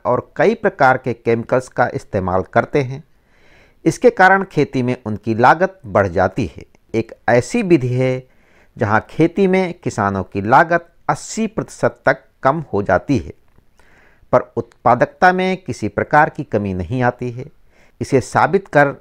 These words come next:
दिखाया है गुजरात के एक किसान ने, जिनसे खेती की इस विधि को सीखने के लिए अब विदेशों से भी लोग आते हैं। तो दोस्तों, ऐसी इनकी क्या विधि है, आइए इनके बारे में जानते हैं। लेकिन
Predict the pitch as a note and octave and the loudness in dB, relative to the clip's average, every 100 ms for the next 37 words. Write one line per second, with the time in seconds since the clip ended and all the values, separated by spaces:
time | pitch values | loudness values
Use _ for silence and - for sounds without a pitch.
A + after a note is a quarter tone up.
0 | G2 F#2+ - C3+ D#3 D#3+ D3+ D#3 C#3 G#2 | -12 -12 -4 4 4 4 0 -4 -4 -4
1 | G2 F2+ F2+ - F#2 F#2 - G2+ A2+ C#3+ | 0 0 -2 -4 -6 -6 -10 -6 -2 0
2 | D3+ D#3 F#3 _ _ _ F2+ A#2+ D#3+ F3+ | -2 -6 -10 _ _ _ -6 -2 -2 -2
3 | E3 - C#3 D3 A#3 G#3 G3+ - B2+ A#2+ | -4 -2 -2 0 -2 -2 -6 -6 -8 -4
4 | A#2+ A2 A2 - D3+ D#3+ F3+ F3 F3 E3+ | -4 -2 -4 -2 -4 -2 -2 -2 0 2
5 | E3+ E3+ - - - D#3+ D3 C3 C#3 - | 4 2 0 -8 -2 0 0 0 0 0
6 | G3 - D3+ C3 A2+ A#2+ D#3+ - _ - | -2 0 -2 0 0 0 0 -6 _ 0
7 | A#2 G2+ D#2+ E2+ _ _ _ _ _ - | 0 0 -4 -8 _ _ _ _ _ -12
8 | F#2+ G#2+ F3+ - G3+ G#3 - - A2+ A2+ | -2 2 2 2 0 0 -4 -2 -2 0
9 | F3+ F3+ B2 A2 - G2+ - G2+ G2 G2 | -2 -4 -4 -8 -8 -6 2 2 2 -2
10 | D#3 D#3 F3 E3+ - F#2+ G#2 G2+ - G2+ | -2 0 0 -2 -2 0 0 -2 -4 -8
11 | G2 F#2 F#2+ F#2+ F#2 B2+ C#3 D#3 F3 E3 | -4 -2 -2 -2 -4 0 0 0 -2 -2
12 | E3 D#3 - G2+ | -2 -2 -4 -8